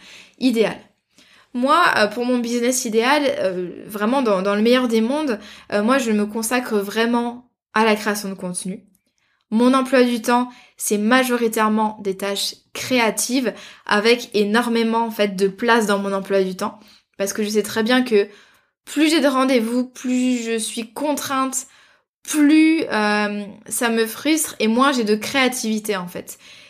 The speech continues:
Je sais pas comment dire, mais, euh, j'ai besoin d'avoir des journées entières dédiées à la création de contenu. J'ai besoin aussi, euh, ça c'est vraiment mon côté, euh, très, euh, indépendant et, euh, je n'en fais qu'à ma tête. Je déteste avoir des contraintes, je déteste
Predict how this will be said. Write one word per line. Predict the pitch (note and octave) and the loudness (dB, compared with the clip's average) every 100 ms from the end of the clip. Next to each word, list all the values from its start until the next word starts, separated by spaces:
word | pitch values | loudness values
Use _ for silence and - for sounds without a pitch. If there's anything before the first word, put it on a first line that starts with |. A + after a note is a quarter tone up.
| _ | _
Je | - | -8
sais | |
pas | C#4+ | -4
comment | C#4+ C4 A#3+ | 0 0 0
dire, | A#3+ C#4 D4+ | 0 0 2
mais, | A#3+ B3+ C#4 - | 4 2 2 -2
euh, | G#3 G3 | -2 0
j'ai | G3+ | 0
besoin | G#3+ A3 C#4 | 0 2 2
d'avoir | A#3+ A3+ | 2 0
des | A3 G3 | 0 0
journées | G3+ A3+ B3 | 0 0 2
entières | A#3+ G#3+ - A#3+ A#3 | 2 0 0 -2 0
dédiées | G#3 F#3+ G3 A3 B3 - _ | 0 0 -2 -2 -4 -14 _
à | A3 | 0
la | A3 | 2
création | G#3 G#3+ G#3 G#3 | 2 -2 -4 -4
de | G#3+ | -8
contenu. | G#3 G3 - F#3 _ _ - - - _ _ | -8 -12 -14 -18 _ _ -20 -20 -20 _ _
J'ai | A#3 A#3 | 0 2
besoin | C4+ C#4 C4 C#4 | 4 4 4 4
aussi, | B3+ B3+ B3+ C4+ D4+ - _ _ | 4 2 0 0 -2 -8 _ _
euh, | - G3 | -10 -6
ça | G#3+ | -2
c'est | A3 G#3+ | 0 2
vraiment | G#3 A3+ | 2 0
mon | A3+ G#3 | 0 0
côté, | G#3 G3+ A3+ A3+ | -2 -2 0 2
euh, | G3+ F#3 | 2 0
très, | F#3 - A3 | -2 0 2
euh, | G3+ F#3 | 4 2
indépendant | G#3 G#3+ G#3 G3+ G#3 G#3+ A3 G#3+ | 2 2 2 0 -2 -2 -4 -8
et, | G3 F#3 | -8 -6
euh, | F#3 | -4
je | |
n'en | G3+ G#3 | -2 -2
fais | G#3+ A3 | -2 -4
qu'à | G3+ | -4
ma | F#3 | -6
tête. | F#3 A#3+ C4+ - - _ _ _ _ _ _ - | -4 -4 -4 -8 -12 _ _ _ _ _ _ -6
Je | A3 | 0
déteste | A3 D4 D#4+ D4 | 2 4 2 2
avoir | A#3 A3 | 2 2
des | A3 | 0
contraintes, | G#3+ G#3 - G#3+ G#3+ - - - - | -2 -8 -4 -4 -2 -4 -8 -20 -18
je | - G3 | -8 -6
déteste | F#3+ B3 B3+ B3+ F3+ - - | 0 4 4 2 -8 -12 -16